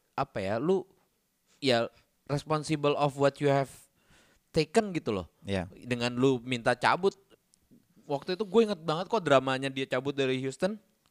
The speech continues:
Speaker 1: Dia nggak mau keluar di mana-mana. Terus tiba-tiba pas dia udah, trade-nya udah kejadian, jeder. Terus tiba-tiba dia udah make baju Nets, terus kayak mukanya cengar-cengir aja.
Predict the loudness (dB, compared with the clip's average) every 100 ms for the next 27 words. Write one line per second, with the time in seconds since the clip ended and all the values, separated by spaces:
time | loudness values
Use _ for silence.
0 | _ _ _ _ _ -6 0 0 2 -2
1 | 0 -2 0 -2 0 -4 -2 -2 -2 -4
2 | -4 -6 -8 _ -6 -4 -2 0 0 0
3 | 0 0 2 4 6 4 2 -20 -2 2
4 | 2 2 0 2 2 4 4 2 0 0
5 | 4 4 2 -6 _ -20 _ -2 0 2
6 | 0 2 2 4 6 8 8 6 0 -14
7 | _ -2 0 4 2 2 -4 -6 4 4
8 | 4 4 4 4 4 2 2 -2 -2 -2
9 | -2 0 0 0 2 2 2 0 0 0
10 | -2 2 4 4